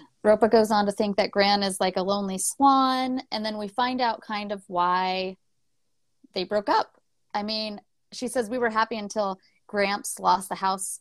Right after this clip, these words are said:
on gambling." And then she goes on to talk about how he did this a lot,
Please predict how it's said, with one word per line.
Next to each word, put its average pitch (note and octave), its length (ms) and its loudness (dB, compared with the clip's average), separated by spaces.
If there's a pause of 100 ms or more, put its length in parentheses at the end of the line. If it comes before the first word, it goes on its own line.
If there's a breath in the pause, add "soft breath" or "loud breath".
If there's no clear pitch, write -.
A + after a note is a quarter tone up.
on E3+ 240 -6
gambling." E3+ 680 -8 (1600)
And G3+ 160 0
then G3+ 80 2
she A3+ 140 0
goes A3+ 160 6
on A#3 140 2
to G3+ 60 -10
talk G#3 180 0
about G3 220 0
how G3 180 2
he B3 200 -8
did A3 220 -4
this A3+ 260 -4
a G#3 100 -8
lot, E3 760 -4